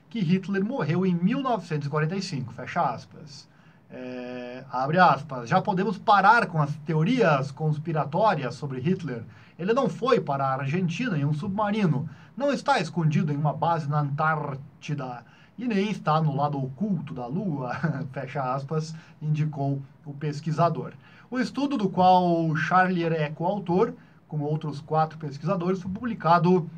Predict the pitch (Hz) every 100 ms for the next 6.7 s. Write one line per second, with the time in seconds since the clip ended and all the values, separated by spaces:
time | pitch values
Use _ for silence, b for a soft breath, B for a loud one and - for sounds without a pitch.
0 | B B - 294 294 285 185 185 147 147
1 | 151 151 139 175 175 156 170 139 160 156
2 | - 156 151 165 - 170 165 135 120 -
3 | - B B B 147 143 139 143 160 147
4 | 143 143 135 - - 170 156 - 208 220
5 | 139 127 - 143 143 139 131 151 139 143
6 | 147 160 165 196 220 226